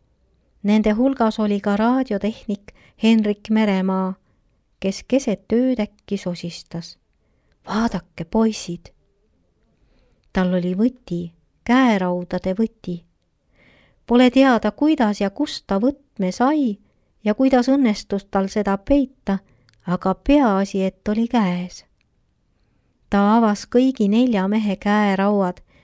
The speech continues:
mida nad sellegipoolest käes pidasid, kuni neid üle andma viidi.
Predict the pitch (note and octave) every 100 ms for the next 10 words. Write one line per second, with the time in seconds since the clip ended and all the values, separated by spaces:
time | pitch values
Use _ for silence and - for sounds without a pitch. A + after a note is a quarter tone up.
0 | _ _ G3+ G3 F#3+ F#3+ - A3 G#3+ F#3+
1 | G3 G#3+ G#3+ G3+ G3 - A3 A3+ G3+ -
2 | - F3+ F3+ F3+ F3+ - _ _ - F3+
3 | F#3 F#3 F#3 F3+ G#3 F3+ F3 F#3 F#3 F#3+
4 | F#3 F#3+ F#3 F#3 F#3+